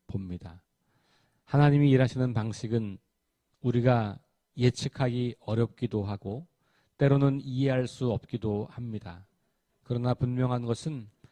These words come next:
하나님이 하나님의 일을 하는 사람들을, 그들을 지키시고 보호하시고 인도하신다는 것입니다.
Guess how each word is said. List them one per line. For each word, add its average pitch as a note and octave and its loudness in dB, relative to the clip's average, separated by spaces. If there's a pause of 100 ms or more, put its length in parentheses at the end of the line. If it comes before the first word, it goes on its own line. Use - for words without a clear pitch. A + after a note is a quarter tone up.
(160)
하나님이 C#3+ 0 (320)
하나님의 D3+ 0
일을 C3+ -2
하는 C3+ -6
사람들을, A2+ -6 (600)
그들을 A#2+ 0
지키시고 G#2 -10
보호하시고 A#2 0 (440)
인도하신다는 A2 -4
것입니다. F2 -16